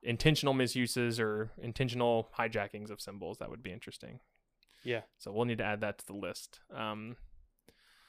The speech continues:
Speaker 1: <sighs> it was a good hour. That was a quick hour.
Speaker 2: Mm-hmm.
Speaker 1: Um, well, um,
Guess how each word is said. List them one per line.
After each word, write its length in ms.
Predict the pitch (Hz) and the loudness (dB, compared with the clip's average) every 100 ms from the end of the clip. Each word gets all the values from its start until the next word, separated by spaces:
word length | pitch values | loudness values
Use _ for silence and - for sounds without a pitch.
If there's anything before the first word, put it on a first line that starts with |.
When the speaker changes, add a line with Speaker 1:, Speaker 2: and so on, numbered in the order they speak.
| - - - - - - _ - - | -20 -20 -20 -20 -20 -20 _ -6 4
Speaker 1:
<sighs> 20 | |
it 60 | - - - - _ _ _ _ _ _ _ - | 4 4 -4 -14 _ _ _ _ _ _ _ -16
was 100 | 160 | -10
a 20 | |
good 160 | 123 113 | -2 2
hour. 240 | 120 113 | 4 4
That 80 | 120 | 4
was 80 | 123 | 2
a 40 | |
quick 300 | - 127 110 | 0 0 0
hour. 320 | 98 98 101 - - | 0 -2 -2 -6 -8
Speaker 2:
Mm-hmm. 320 | 123 123 131 | -6 -4 -6
Speaker 1:
Um, 220 | 107 104 - - - - - - _ _ _ _ _ - - | -8 -12 -16 -18 -16 -16 -16 -18 _ _ _ _ _ -10 4
well, 240 | 123 - - | 6 6 4
um, 640 | 139 139 135 135 135 | 6 6 6 4 0